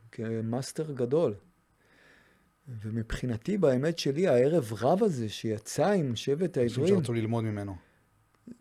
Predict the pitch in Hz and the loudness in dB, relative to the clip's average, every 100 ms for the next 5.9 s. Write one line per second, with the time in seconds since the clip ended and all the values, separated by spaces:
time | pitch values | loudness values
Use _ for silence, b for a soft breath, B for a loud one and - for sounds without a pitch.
0 | 240 _ _ 120 113 120 113 107 165 165 | -20 _ _ -8 -2 0 0 -2 -2 0
1 | 165 - 175 175 131 160 - 165 - 160 | 0 0 0 0 0 -4 -2 -2 -2 -6
2 | - - 104 135 156 101 - 101 80 95 | -6 -6 -2 0 0 -6 -12 -16 -16 -20
3 | _ _ _ _ _ 120 117 104 - 165 | _ _ _ _ _ -4 -4 -4 -2 -2
4 | 170 - 110 92 b b b b - 113 | -2 -4 -6 -8 b b b b -8 -4
5 | 123 156 - 151 120 113 160 160 110 | -2 -2 -2 0 2 2 2 2 0